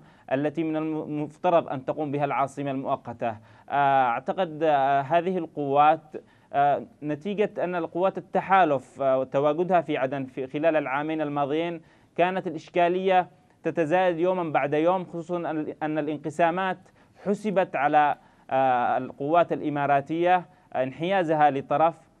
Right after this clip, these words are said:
أيضًا، آه، التأييد ال-، الشعبي، آه، خصوصًا بعد الحرب مباشرة كان هناك صنع، آه، تأييد شعبي لتواجد قوات التحالف، آه، ربما نتيجة،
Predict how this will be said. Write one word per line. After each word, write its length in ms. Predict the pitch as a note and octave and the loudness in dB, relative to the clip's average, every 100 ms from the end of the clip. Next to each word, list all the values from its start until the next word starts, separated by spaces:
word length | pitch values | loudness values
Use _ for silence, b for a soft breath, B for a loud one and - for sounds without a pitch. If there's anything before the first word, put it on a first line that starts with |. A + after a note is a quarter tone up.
| _ _ _ _ _ _ _ _ _ _ | _ _ _ _ _ _ _ _ _ _
أيضًا، 380 | D3+ G3 G3 G3 | -2 0 0 -2
آه، 160 | D#3+ D3+ | 0 0
التأييد 640 | D3 D#3+ - F3 G3 E3+ | 0 -4 -4 -2 -2 0
ال-، 160 | D#3 D3 | 0 0
الشعبي، 840 | C#3 C#3 F3 D#3 D3+ D#3 D3+ C#3 | -4 -6 -2 0 0 -2 -2 0
آه، 320 | C3+ B2+ B2 - - b b | 0 0 0 -4 -14 b b
خصوصًا 300 | C3+ D#3 D#3 | -10 -6 -4
بعد 360 | D#3 C#3 C3 C#3 | -4 -2 -2 -2
الحرب 280 | C#3 - D3+ | -4 -4 -2
مباشرة 640 | C#3+ C3+ D#3 D#3 D#3+ D#3+ | 2 0 2 -2 -2 -4
كان 260 | D3+ E3 D#3+ | -2 -2 -2
هناك 600 | D#3+ F3+ F3+ E3+ C3 - b b b | -4 -4 -6 -6 -8 -10 b b b
صنع، 440 | - G#3 G#3 C#3+ D3 | -8 -4 -2 0 2
آه، 360 | C#3 C3 C3 | 4 4 2
تأييد 460 | A#2+ - - D#3 D3 | -2 -4 -2 -2 -2
شعبي 640 | D#3 C3+ C3+ C3+ C3+ C3 B2+ | -4 -4 -4 -4 -4 -2 -4
لتواجد 560 | B2 C3+ D3 C#3+ C3+ C3 | -2 2 2 2 -4 -6
قوات 340 | C3+ C#3 C3 C3+ | -4 -2 -2 -6
التحالف، 800 | - B2 B2 C#3+ D#3+ D#3+ - D3 | -10 -10 0 2 2 0 -6 -2
آه، 260 | D3+ C#3+ - b b | 2 0 -2 b b
ربما 340 | E3 D#3+ D#3+ | -2 0 0
نتيجة، 440 | D#3 D#3 E3 D#3+ | -2 -2 -2 -2